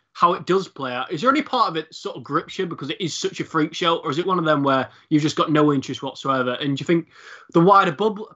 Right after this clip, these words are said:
uh, boxing public will have an interest, or do you think this is just another event from Triller that's set to crash and burn? Because Frank Mir, yes, a big star ten years ago, but Kubrat Pulev hasn't got much of a name in the States, and I just don't know who they're marketing this to.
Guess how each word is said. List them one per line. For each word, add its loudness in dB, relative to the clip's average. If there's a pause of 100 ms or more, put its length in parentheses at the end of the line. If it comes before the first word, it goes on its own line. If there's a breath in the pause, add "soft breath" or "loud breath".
(120)
uh, -8
boxing -8
public -10
will -4
have -2
an -6
interest, -10
or -4
do -6
you -12
think -2
this -6
is -4
just -2
another 4
event 2
from -8
Triller -10
that's -14
set -6
to -20
crash 0
and -10
burn? -4
Because -6 (540 soft breath)
Frank 2
Mir, -2
yes, -2 (160)
a -10
big -2
star -2 (160)
ten -4
years 0
ago, -12 (300 soft breath)
but -14
Kubrat 0
Pulev 2
hasn't -8
got -2
much -6
of -6
a -2
name 0
in -4
the -8
States, -10
and -4
I 0
just -6
don't -2
know 2
who -2
they're 2
marketing 2
this -10
to. -4